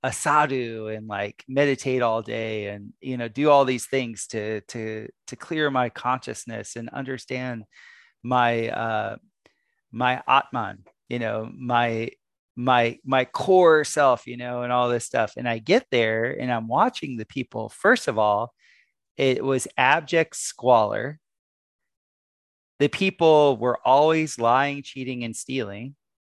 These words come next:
And I'm like, "Wait a minute, wait a minute, wait a minute. This is supposed to be the denouement of consciousness, yet it's total dog shit. This is just, this is,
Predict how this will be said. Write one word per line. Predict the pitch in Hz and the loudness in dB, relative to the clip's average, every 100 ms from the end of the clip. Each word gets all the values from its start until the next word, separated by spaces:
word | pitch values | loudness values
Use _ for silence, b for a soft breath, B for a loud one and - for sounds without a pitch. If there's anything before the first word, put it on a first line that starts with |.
| _ _ _ _ _ _ _ _ _ _ _ _ _ _ _ _ _ _ - | _ _ _ _ _ _ _ _ _ _ _ _ _ _ _ _ _ _ -2
And | 170 | 4
I'm | 175 | 4
like, | 175 160 - _ _ _ _ _ - | 6 4 0 _ _ _ _ _ 0
"Wait | 185 208 | 4 4
a | 190 | 2
minute, | 147 127 | -2 -2
wait | 143 156 | -2 -2
a | |
minute, | 143 131 | -4 -4
wait | 131 127 | -2 -4
a | 113 | -4
minute. | 107 _ - | -12 _ 2
This | 185 214 226 | 4 4 0
is | - | -2
supposed | 202 - 175 - | 0 4 4 4
to | 143 | -4
be | 147 135 | -4 -2
the | 123 | -2
denouement | 120 139 151 151 131 139 135 120 | 0 0 0 -2 0 2 4 2
of | 107 | -4
consciousness, | - 151 156 127 - 113 113 - | -6 -6 -4 -10 -10 -10 -10 -4
yet | 117 113 - | 0 0 0
it's | 127 113 - _ | -8 -10 -12 _
total | 175 160 117 | -2 -2 -2
dog | 127 135 117 | 0 -2 -2
shit. | - - - _ _ _ _ _ _ _ _ _ _ | -12 -20 -20 _ _ _ _ _ _ _ _ _ _
This | 165 170 | 0 0
is | 170 | -2
just, | 170 160 - _ | -2 -2 -4 _
this | 127 160 - | 0 0 0
is, | 135 | -6